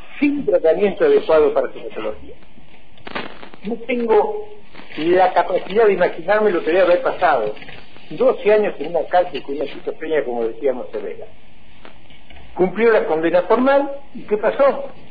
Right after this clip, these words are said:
Lo previsible. Poco después de su liberación, de su liberación volvió a cometer otro homicidio, del cual, reiteramos, de acuerdo al informe forense, no es consciente y por lo tanto es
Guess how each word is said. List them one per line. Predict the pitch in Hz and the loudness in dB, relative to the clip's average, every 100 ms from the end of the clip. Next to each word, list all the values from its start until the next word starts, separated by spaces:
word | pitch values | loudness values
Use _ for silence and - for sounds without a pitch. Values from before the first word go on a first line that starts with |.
| - - | -12 -4
Lo | 220 220 | -2 0
previsible. | 233 220 269 214 120 - - - - - - - - - - | 0 -2 -2 -4 -4 -8 -10 -12 -12 -12 -12 -12 -12 -12 2
Poco | 240 190 | 4 6
después | 165 - 170 | 4 4 4
de | 175 | 4
su | 202 202 | 4 6
liberación, | 208 226 - 269 - | 6 6 4 -2 0
de | 170 | 0
su | 190 | 0
liberación | 185 190 - 240 226 | 2 4 4 0 2
volvió | 190 190 226 285 | 4 4 6 4
a | - | 4
cometer | 156 139 156 | 0 2 2
otro | 151 139 | 2 0
homicidio, | 131 123 - 107 104 - - - - - | -4 -8 -8 -8 -8 -10 -10 -12 -12 0
del | 175 175 - | 2 2 4
cual, | 220 190 - - - - - - | 4 6 2 -2 -10 -12 -12 -12
reiteramos, | - 143 139 151 180 139 139 | -2 0 2 4 4 4 0
de | 123 | 0
acuerdo | 139 170 165 | 2 2 2
al | 139 | 0
informe | 120 147 147 | -2 -4 -4
forense, | 139 156 147 - 151 147 - - - - - - - - | 0 2 2 0 -2 -2 -6 -12 -12 -12 -12 -10 -12 -10
no | 143 190 208 208 - | 0 4 4 4 -2
es | 151 156 - | 0 0 -4
consciente | - 151 143 - 156 147 151 | -2 -2 -2 -2 -4 -4 -8
y | |
por | 147 156 156 | 0 2 4
lo | 156 | 2
tanto | 147 135 135 147 143 | 2 0 0 -2 0
es | 123 | -2